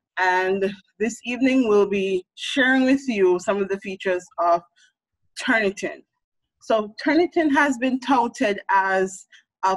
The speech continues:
plagiarism detection software, and we'll talk a little bit mo-, more about that in a minute. For this sec-, session, there are several things we'll be looking at.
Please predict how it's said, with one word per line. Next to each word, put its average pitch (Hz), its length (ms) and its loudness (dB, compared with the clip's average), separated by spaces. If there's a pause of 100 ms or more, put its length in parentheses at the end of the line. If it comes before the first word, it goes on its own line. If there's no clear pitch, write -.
plagiarism 202 800 0
detection 190 640 -4
software, 233 760 -2
and 190 100 -2
we'll 196 160 0
talk 233 300 0
a 294 40 -2
little 262 200 0
bit 202 240 -2
mo-, 196 300 -2 (100)
more 208 300 2
about 180 420 0
that 165 220 2 (100)
in 180 140 -2
a 170 60 0
minute. 165 400 -6 (1300)
For 262 100 4
this 233 260 -2
sec-, 254 220 0 (340)
session, 311 480 4
there 220 180 4
are 240 60 0
several 220 440 2
things 220 420 -4
we'll 208 160 2
be 196 180 0
looking 202 420 -2
at. 220 240 2